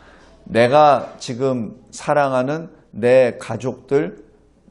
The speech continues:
주님의 것입니다."라고 고백하는 것이 신앙의 고백입니다.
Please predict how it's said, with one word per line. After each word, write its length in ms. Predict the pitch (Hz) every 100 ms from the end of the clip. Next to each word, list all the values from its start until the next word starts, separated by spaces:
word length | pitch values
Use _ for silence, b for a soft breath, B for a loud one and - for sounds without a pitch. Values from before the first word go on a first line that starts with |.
| _ _ _ _
주님의 520 | - 147 160 160 143
것입니다."라고 1300 | 139 135 131 131 117 120 110 104 104 143 147 - -
고백하는 680 | 127 139 156 - 143 127 117
것이 260 | 120 143
신앙의 520 | - - 165 131 120
고백입니다. 720 | - 95 104 92 85 - -